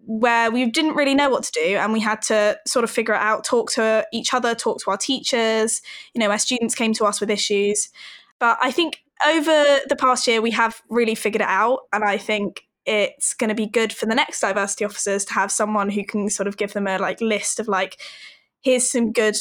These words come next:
top tips for how to go about this role." But it was definitely a fun challenge. I think we had a good,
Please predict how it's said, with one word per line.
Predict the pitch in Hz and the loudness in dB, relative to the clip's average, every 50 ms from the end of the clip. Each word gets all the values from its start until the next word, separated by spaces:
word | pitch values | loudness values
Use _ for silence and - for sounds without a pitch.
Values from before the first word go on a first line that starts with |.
| - - | -6 -6
top | - - 202 - - | -2 -2 -2 -2 -4
tips | - - 170 - - - - - - - | -8 -8 -8 -8 -8 -6 -6 -6 -4 -4
for | - 233 | -6 -6
how | - - 185 160 | -4 -2 -2 -2
to | 190 - - 208 | -2 -4 -4 -4
go | 202 202 185 185 | -2 -2 0 0
about | 185 180 180 170 190 - - | 0 0 0 -2 -2 -2 -2
this | 208 202 - - | -4 -4 -4 -4
role." | 196 175 170 170 175 202 233 _ _ _ _ _ _ _ | -2 -2 -2 -2 -4 -6 -8 _ _ _ _ _ _ _
But | - 269 | -4 -2
it | 311 302 | 0 0
was | 339 339 | 0 2
definitely | - 403 381 381 339 359 359 | 2 0 0 0 -2 -2 -2
a | 359 | 0
fun | - - 440 480 440 | 0 0 0 2 0
challenge. | - - 190 175 165 156 196 - - - _ - | 0 -2 -2 -2 -2 -4 -4 -6 -8 -10 _ -4
I | - 226 240 | -4 -2 -2
think | 233 - 254 254 | -2 -4 -4 -4
we | 254 | -2
had | 240 247 247 | -2 -2 -2
a | 247 | -2
good, | 240 - 254 247 | -2 -2 -4 -4